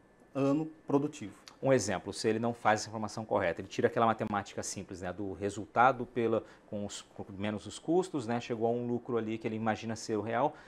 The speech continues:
Speaker 2: e não informou essa parte da fi-, da, da tributação fiscal corretamente. Ele certamente vai ser tributado sobre um valor maior do que deveria.
Speaker 1: Exatamente. O que que acontece? Ele pode pagar mais imposto do que ele deveria,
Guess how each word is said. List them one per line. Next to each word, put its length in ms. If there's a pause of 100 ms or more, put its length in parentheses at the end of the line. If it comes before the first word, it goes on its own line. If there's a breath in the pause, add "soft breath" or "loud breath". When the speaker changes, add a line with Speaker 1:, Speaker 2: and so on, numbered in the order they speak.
(140 loud breath)
Speaker 2:
e 80
não 120
informou 480
essa 180
parte 300
da 100
fi-, 300 (360)
da, 60
da 140
tributação 400
fiscal 300
corretamente. 880
Ele 140
certamente 420
vai 80
ser 100
tributado 460
sobre 180
um 40
valor 180
maior 400
do 80
que 80
deveria. 420
Speaker 1:
Exatamente. 580
O 40
que 80
que 80
acontece? 460
Ele 100
pode 460
pagar 340
mais 400
imposto 600
do 80
que 100
ele 100
deveria, 560